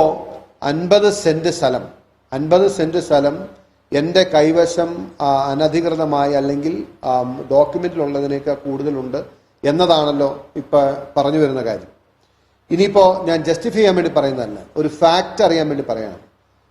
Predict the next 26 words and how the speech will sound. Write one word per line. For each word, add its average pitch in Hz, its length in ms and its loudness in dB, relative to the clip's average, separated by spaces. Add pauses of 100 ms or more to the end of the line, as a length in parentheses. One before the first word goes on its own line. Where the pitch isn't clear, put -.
ഒരു 175 160 6
വളരെ 180 420 6
കൂ-, 190 500 -2
ആ, - 20 8 (180)
തൂക്കാൻ 185 420 2
ചെരുവിൽ 175 360 2
നിൽക്കുന്ന 156 320 -2
ഒരു 139 200 -2
പ്രോപ്പർട്ടി, 120 420 -6 (680)
ആ 151 140 6
പ്രോപ്പർട്ടിയുടെ 180 800 2 (420)
അളവെടുക്കുമ്പോൾ 165 720 2 (540)
ലെങ്തും 156 520 0 (220)
ബ്രെഡ്ത്തും 143 420 -2 (140)
ഗുണിച്ചാണ് 143 520 -2 (140)
അതിൻ്റെ 135 340 -2 (420)
ഏരിയ 160 360 6 (680)
ഡോക്യുമെന്റ് 165 560 4
ചെയ്യുന്നത്. - 280 -2 (180)
ഡോക്യുമെന്റ് 170 360 2
ചെയ്യുന്നതിന് 147 320 0
ആധാരത്തിൽ 151 380 2
എഴുതുന്ന 127 240 -4 (120)
കാര്യങ്ങൾ. 101 300 -8 (460)
അതേസമയം 196 560 2
അതിൻ്റെ 175 200 2